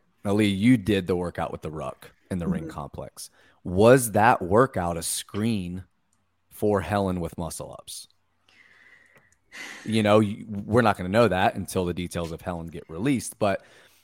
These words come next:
Speaker 1: since
Speaker 2: But then you think
Speaker 1: since
Speaker 2: about
Speaker 1: they did, since they did twenty at the end of the first workout in the open, and then they did a chunk of fifteen in the middle of quarterfinals, and then they started a semifinal workout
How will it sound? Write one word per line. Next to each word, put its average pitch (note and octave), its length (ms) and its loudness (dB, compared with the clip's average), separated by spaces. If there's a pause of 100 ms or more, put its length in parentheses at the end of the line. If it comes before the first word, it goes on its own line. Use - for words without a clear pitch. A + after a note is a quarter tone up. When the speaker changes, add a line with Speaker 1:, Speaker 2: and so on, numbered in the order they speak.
(320)
Speaker 1:
since B2+ 360 -2
Speaker 2:
But C4 160 0
then C#4 160 4
you C#4 100 4
think C4+ 240 -4
Speaker 1:
since A#3+ 60 2
Speaker 2:
about A3+ 240 6
Speaker 1:
they A2+ 120 2
did, A2+ 320 0
since A#2 200 -4
they A2+ 80 -2
did G#2 160 -2
twenty B2+ 320 -2
at A#2+ 80 -6
the - 120 -8
end G#2 380 -6 (260)
of F#2+ 120 -8
the F#2 60 -14
first G2 260 -8
workout F#2+ 260 -8
in F#2 60 -10
the F2+ 140 -6
open, F2 300 -8
and F#2+ 140 -8
then F#2+ 80 -6
they F#2 140 -6
did F2+ 380 -4
a G2 60 -12
chunk G2+ 360 -6
of F#2 100 -6
fifteen F#2+ 520 -8
in F2+ 60 -10
the F2 80 -10
middle F2 640 -8
of - 140 -14
quarterfinals, E2+ 640 -8
and F#2+ 120 -8
then F2+ 80 -8
they E2 120 -10
started A2 640 2
a F#2+ 40 -2
semifinal F#2 600 -6
workout E2+ 540 -4